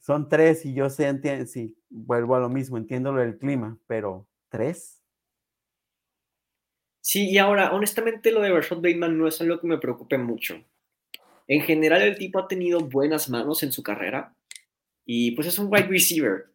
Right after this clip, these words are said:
Speaker 2: así que estoy seguro de que van a trabajar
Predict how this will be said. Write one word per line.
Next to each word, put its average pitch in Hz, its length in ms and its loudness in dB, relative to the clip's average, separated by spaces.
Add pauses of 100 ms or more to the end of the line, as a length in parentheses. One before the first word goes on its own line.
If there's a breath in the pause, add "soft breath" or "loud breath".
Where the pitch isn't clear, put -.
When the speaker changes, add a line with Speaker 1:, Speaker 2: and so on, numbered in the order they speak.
Speaker 2:
así - 340 0
que 170 100 2
estoy 160 380 8
seguro 151 480 6
de 135 120 4
que 120 320 2
van 131 180 0
a 147 80 0
trabajar 127 580 -4